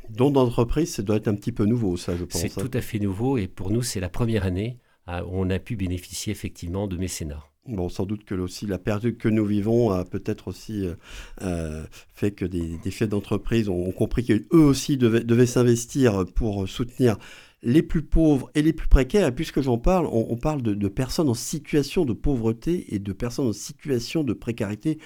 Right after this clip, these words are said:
Speaker 1: J'aime pas trop la formule, mais c'est comme ça qu'il faut s'exprimer. Quelle est la différence ? À quel moment on passe de la précarité à la pauvreté ?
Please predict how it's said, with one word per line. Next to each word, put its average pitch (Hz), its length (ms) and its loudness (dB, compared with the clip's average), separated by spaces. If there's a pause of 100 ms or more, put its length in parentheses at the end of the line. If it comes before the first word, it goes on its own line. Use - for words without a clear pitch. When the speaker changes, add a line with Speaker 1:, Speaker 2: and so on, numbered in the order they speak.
(140)
Speaker 1:
J'aime 101 160 -6
pas - 80 -6
trop - 160 -4
la 95 80 0
formule, 110 360 -2
mais 104 100 0
c'est 92 140 -4
comme 90 160 -6
ça 113 100 -2
qu'il - 160 -8
faut 104 100 -8
s'exprimer. 113 560 -2 (280)
Quelle 226 160 6
est 208 40 4
la 113 100 6
différence ? 127 460 2
À 110 60 0
quel 131 160 2
moment 123 320 4
on 123 60 2
passe 123 200 0
de 113 60 0
la 95 120 0
précarité 120 600 -4
à 123 60 2
la 95 80 -4
pauvreté ? 90 640 -2